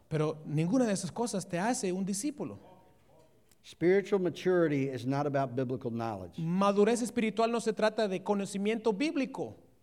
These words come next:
Speaker 2: A lot of people acquire a lot of knowledge
Speaker 1: Muchos adquieren conocimiento
Speaker 2: and do nothing with it.
Speaker 1: y hacen nada con lo que acaban de recibir.
Speaker 2: We're called to go
Speaker 1: Mm.
Speaker 2: and make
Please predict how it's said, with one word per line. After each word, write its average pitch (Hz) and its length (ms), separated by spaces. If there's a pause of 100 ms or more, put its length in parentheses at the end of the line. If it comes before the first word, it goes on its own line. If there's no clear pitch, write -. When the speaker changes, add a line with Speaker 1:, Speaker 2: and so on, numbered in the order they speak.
Speaker 2:
A - 60
lot 139 180
of 160 80
people 147 280
acquire 123 460
a 110 60
lot 113 220
of 120 80
knowledge 113 320
Speaker 1:
Muchos 220 460
adquieren 226 800
conocimiento 220 800 (120)
Speaker 2:
and 131 100
do 123 160
nothing 120 400
with 107 140
it. 90 120
Speaker 1:
y 170 120
hacen 180 400
nada 202 340
con 180 120
lo 165 80
que 156 160
acaban 165 400
de 147 80
recibir. 175 460 (920)
Speaker 2:
We're 135 160
called 139 320
to 104 60
go 127 560
Speaker 1:
Mm. 120 120
Speaker 2:
and 113 200
make 113 340